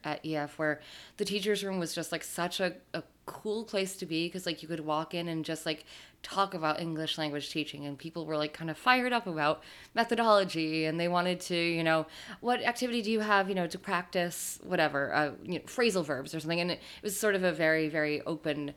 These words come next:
uh, open place and this open dialogue, and that really inspired me.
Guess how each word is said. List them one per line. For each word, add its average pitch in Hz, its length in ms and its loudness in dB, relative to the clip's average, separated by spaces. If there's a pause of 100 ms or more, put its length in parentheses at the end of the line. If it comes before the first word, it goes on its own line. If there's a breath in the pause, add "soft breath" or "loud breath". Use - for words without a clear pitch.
(340 loud breath)
uh, 139 300 0
open 156 260 -4
place 143 260 0
and 151 100 -2
this 147 200 -4
open 151 240 -4
dialogue, 143 380 2
and 151 180 0
that 170 240 0
really 160 200 -2
inspired 143 580 -6
me. 151 240 -8